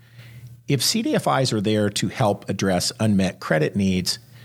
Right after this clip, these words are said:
once a borrower becomes eligible to get a loan from a regulated financial institution,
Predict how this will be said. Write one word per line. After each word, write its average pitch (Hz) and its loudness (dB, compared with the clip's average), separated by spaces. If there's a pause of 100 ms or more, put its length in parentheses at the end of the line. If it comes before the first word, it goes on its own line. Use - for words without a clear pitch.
(420)
once 180 0
a 190 2
borrower 117 0
becomes 98 0
eligible 117 0 (960)
to 104 -4
get 110 2
a 104 0
loan 104 2
from 104 -4
a 98 -2
regulated 104 0
financial 92 0
institution, 143 -2